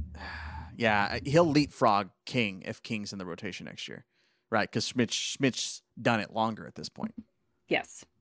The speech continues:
Speaker 2: Sorry. A loud motorcycle was going by. In case you guys heard a noise in the background, I had to mute there. <laughs>
Speaker 1: You're good. Uh,
Speaker 2: Yeah.
Speaker 1: yeah, so, yeah, I, I feel like Schmidt has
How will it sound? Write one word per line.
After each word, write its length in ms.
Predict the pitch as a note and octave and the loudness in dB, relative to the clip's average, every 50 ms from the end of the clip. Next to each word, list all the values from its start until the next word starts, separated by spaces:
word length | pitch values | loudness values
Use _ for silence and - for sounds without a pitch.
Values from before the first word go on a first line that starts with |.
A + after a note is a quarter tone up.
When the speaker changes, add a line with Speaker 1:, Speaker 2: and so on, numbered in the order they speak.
| - | -12
Speaker 2:
Sorry. 340 | - - - - E3 D#3 C#3+ - | -4 -2 0 0 2 0 -2 -2
A 40 | E3+ | -2
loud 520 | F3 D#3+ D#3 D3+ F#3+ G#3+ A#3 C4 C#4 C#4+ A#3+ | -4 -2 -2 2 2 4 6 6 6 8 8
motorcycle 520 | C4 C#4 C#4 C4 A#3+ - A#3 F#3+ - F#3+ | 10 10 10 8 8 8 8 8 8 6
was 100 | F3+ F3 | 4 6
going 240 | - G3+ F3 E3+ E3+ | 8 8 8 8 8
by. 180 | D#3+ E3 D#3 D3+ | 8 8 8 8
In 80 | E3 | 8
case 220 | F3+ - G3 A3 A3 | 8 8 8 8 6
you 60 | G#3+ | 6
guys 200 | G#3+ G3 G3+ G3 | 8 8 8 10
heard 160 | C4+ C4+ F#3+ | 10 8 8
a 40 | F#3 | 10
noise 260 | F#3 F#3 F3 F3 F3+ A3 | 10 10 10 10 10 8
in 60 | F3 | 4
the 60 | E3+ | 6
background, 420 | E3+ E3+ E3 D#3+ - D#3+ D3+ D3+ | 6 6 6 6 4 4 4 4
I 40 | D#3 | 4
had 140 | G3 F3 D3 | 4 4 4
to 60 | F3 E3 | 6 6
mute 280 | D#3+ D#3 D3+ C#3+ - - | 8 8 8 6 6 6
there. 280 | D#3+ C3+ D3 - C#4+ - | 8 8 8 8 8 8
<laughs> 40 | - | 8
Speaker 1:
You're 520 | F#4+ - - - E4 F4 - - B3 E4 - _ _ - - - | 6 8 8 8 8 8 8 8 6 6 6 _ _ -18 -12 -10
good. 220 | - - - - F4 E4 D#4 D4 - - - - _ - | -8 -8 -8 -8 -8 -10 -12 -14 -16 -20 -20 -18 _ 2
Uh, 120 | - B2 A#2+ | 4 6 8
Speaker 2:
Yeah. 160 | - - - A3 - | 8 6 6 4 2
Speaker 1:
yeah, 260 | D3+ D#3 D#3 C3 A#2 A2+ | 4 6 6 6 6 4
so, 120 | A2 C3 - | 2 -2 -4
yeah, 460 | - - C#3+ C3+ A#2+ A#2 - B2 C#3 - | 0 4 6 6 6 6 6 6 4 6
I, 60 | - C3 | 6 4
I 40 | |
feel 260 | B2 - - D3+ C3+ B2+ | 4 4 6 6 6 8
like 180 | A#2+ A2+ G#2+ | 6 4 4
Schmidt 400 | - - - A#2 A#2+ A2 - - | 2 -2 -2 0 0 0 -2 -2
has 640 | - G#2 G#2+ G#2+ G#2 G#2 G#2 G2+ G2+ - - - - | -2 0 0 2 2 2 0 -2 -4 -6 -10 -10 -12